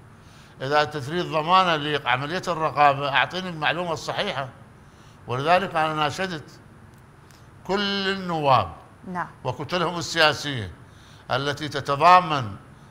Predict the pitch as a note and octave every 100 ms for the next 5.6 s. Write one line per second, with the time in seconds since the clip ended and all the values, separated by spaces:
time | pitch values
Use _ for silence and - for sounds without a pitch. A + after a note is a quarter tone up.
0 | - A#2 C#3+ D#3+ F3+ F3+ F3+ E3+ D3+ C3+
1 | - C3 C3 C#3+ C3+ C#3 D#3 D#3 E3+ D#3
2 | C#3 C#3 D3 E3+ G#3 A3 - - - -
3 | - - A2 G2+ F#2+ - G#2 - E3+ F#3
4 | F3 C#3 B2+ C3+ A#2+ A#2+ A2 A#2+ G#2 A#2
5 | A2+ G2 G#2+ A2 C#3+